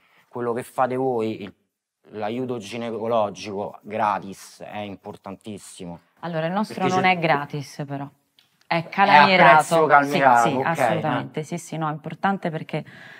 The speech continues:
Speaker 2: sennò poi le persone arrivano e giustamente tu ti dispiace, dici, "No, non è gratuito", ma perché le, diamo molto ro-, va-, valore al,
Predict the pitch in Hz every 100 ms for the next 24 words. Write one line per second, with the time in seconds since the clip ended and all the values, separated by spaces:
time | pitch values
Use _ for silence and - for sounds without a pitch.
0 | - _ - 160 143 156 151 139 135 139
1 | 139 143 - 147 143 _ _ - 151 147
2 | 147 147 147 139 - - 147 - 143 139
3 | 135 - 139 139 - 123 123 139 131 151
4 | 143 139 151 147 143 143 143 139 147 180
5 | 180 175 - 175 - 185 180 190 196 -
6 | 185 170 160 165 160 160 156 151 147 147
7 | 147 143 139